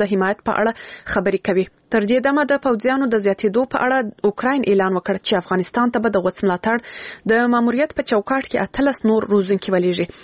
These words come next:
چې په دوی کې به ډاکټران او انجینران هم شامل وي. تر دې مخکې پرون د غونډې په لومړۍ ورځ د برتانیا صدر اعظم تریزا مې ویلي وو چې څلور سوه څلوېښت نور سرتیري به د غوڅ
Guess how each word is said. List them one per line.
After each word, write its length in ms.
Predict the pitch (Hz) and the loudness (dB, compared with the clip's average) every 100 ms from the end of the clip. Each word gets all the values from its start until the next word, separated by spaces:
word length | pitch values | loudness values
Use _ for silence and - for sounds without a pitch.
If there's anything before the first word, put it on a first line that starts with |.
| - - - | -18 -16 -2
چې 80 | 226 214 | 0 0
په 60 | 196 | 0
دوی 120 | 247 | 0
کې 120 | 254 240 | 0 0
به 60 | 247 | 0
ډاکټران 380 | 202 - 214 233 | 0 0 0 2
او 100 | 262 247 196 | 2 2 2
انجینران 520 | 190 196 196 214 226 | 2 2 2 0 0
هم 60 | 269 - | -2 0
شامل 280 | 185 175 170 | 2 2 2
وي. 140 | 170 _ _ _ _ _ _ _ _ _ _ - - - - | 0 _ _ _ _ _ _ _ _ _ _ -16 -14 -14 -4
تر 80 | 285 | -2
دې 180 | 254 320 320 | 2 2 0
مخکې 300 | - 302 294 | -2 -4 0
پرون 220 | 254 247 | 2 2
د 60 | 226 | 2
غونډې 200 | 208 214 | 2 0
په 120 | 208 190 | 0 0
لومړۍ 260 | 185 220 285 | 2 0 0
ورځ 140 | 285 262 | -2 -2
د 80 | 226 | -2
برتانیا 400 | 233 - 220 247 | -2 0 0 2
صدر 240 | - 226 220 | 0 0 2
اعظم 240 | 214 226 220 | 2 0 0
تریزا 280 | 196 180 180 | 0 0 2
مې 180 | 190 240 | 2 2
ویلي 220 | 226 233 233 | 2 2 0
وو 80 | 226 | 0
چې 180 | - 220 - - - - | 0 -2 -4 -14 -16 -4
څلور 280 | 247 240 294 | 0 2 0
سوه 200 | - 285 269 | 0 -2 0
څلوېښت 500 | 233 202 262 - 247 | 0 2 2 0 0
نور 140 | 254 262 | 0 0
سرتیري 360 | 214 - 240 226 | -2 0 0 0
به 40 | 214 | 0
د 160 | 202 190 - - 196 | 0 -2 -4 -8 -2
غوڅ 180 | 247 | -2